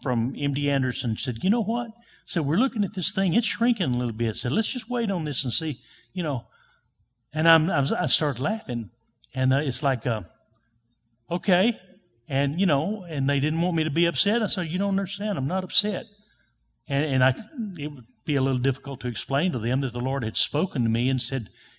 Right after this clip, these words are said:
you know, "Curse it in my name," because I had that badge of authority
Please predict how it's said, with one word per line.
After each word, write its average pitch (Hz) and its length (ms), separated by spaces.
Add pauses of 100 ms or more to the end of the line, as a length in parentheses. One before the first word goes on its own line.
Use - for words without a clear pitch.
(100)
you 156 120
know, 120 320 (640)
"Curse - 400
it 104 200 (260)
in 151 200
my 147 220
name," 135 460 (800)
because 147 340
I 143 120
had 151 260
that 127 200
badge 135 300
of 117 100
authority 117 680